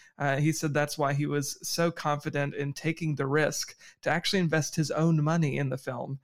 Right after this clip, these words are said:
Uh, he told us there were powers that be at work here and have been since the very beginning, to intercede along the way and to make the movie the right way and to get the reaction that we're getting. Now, we should note the movie is, is certainly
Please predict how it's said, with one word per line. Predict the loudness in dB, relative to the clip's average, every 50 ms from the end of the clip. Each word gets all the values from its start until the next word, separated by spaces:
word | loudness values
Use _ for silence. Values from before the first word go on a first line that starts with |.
| _ -20 -20 -18 _ -2
Uh, | 0 2
he | 4 4 2
told | 2 2 2 2 2
us | 0 0
there | 0 0 2
were | 2 0 -2
powers | -2 -2 -2 0 0 0 0
that | -2 -2 0
be | 0 0 0 0
at | -2 -2
work | -2 -2 -2 -2 -4
here | -4 -4 -2 0 0
and | 0 0 0
have | 0 0 0 0 -2
been | -2 -4 -4 -4
since | -6 -8 -12 -12 -12
the | -12 -8
very | -6 -4 -4 -4 -4
beginning, | -6 -4 -2 -2 -2 -2 -6 -10 -14 _ _ -20 -20 -20 _ _ -6
to | -6 -4
intercede | -2 -2 -2 -2 0 2 2 2 4
along | 2 2 2 2 2 0
the | 0 0
way | 0 0 0 -2 -2
and | -2 -4 -4
to | -2 -2
make | 0 0 -2 -2
the | -2 -2
movie | -2 -2 -2 -2 -4 -4 -4 -6 -6
the | -4 -2
right | 0 0 0 0 0
way | -2 -4 -4 -4 -4 -4 -6 -8 _ _ _ _ _ _ _ _ _ _ _ _ _ _ -8 -2
and | -2 -2 0
to | 0 -2
get | 0 0 -2 -2 -2
the | -2 0
reaction | 0 0 0 -2 -4 -4 -6 -6 -6 -4 -6 -6 -8 -10 -20 -20 -20 -12 -4 0
that | 0 0 2
we're | 0 0
getting. | 2 2 0 0 0 -4 -6 -8 -10 -14 -20 -20 -10 -2
Now, | 2 4 4
we | 4
should | 4 4 2 2 2
note | 2 2 4
the | 4 4
movie | 4 4 4 4 4 4 4
is, | 4 2 0 -4 -8 -12 _ _ -2
is | -2 0 0 0
certainly | 0 0 0 2 2 2 2 2 0 0